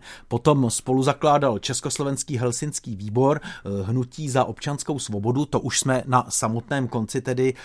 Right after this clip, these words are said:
osmdesátých let. A, eh, důležitou věcí je, že vlastně byl členem takového toho neformálního poradního sboru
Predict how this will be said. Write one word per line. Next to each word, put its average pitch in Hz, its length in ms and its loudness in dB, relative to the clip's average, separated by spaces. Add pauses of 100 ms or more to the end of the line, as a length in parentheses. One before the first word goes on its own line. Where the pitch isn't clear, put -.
(140)
osmdesátých 127 920 -2
let. 110 360 -4 (480)
A, 117 320 4 (200)
eh, - 60 -8 (440)
důležitou 151 640 4
věcí 120 400 0
je, 139 140 4
že 135 140 2
vlastně 131 380 -2
byl 151 360 4 (220)
členem 139 420 4
takového 127 540 2
toho 156 240 -2
neformálního 143 1000 4
poradního 135 560 0
sboru 120 500 2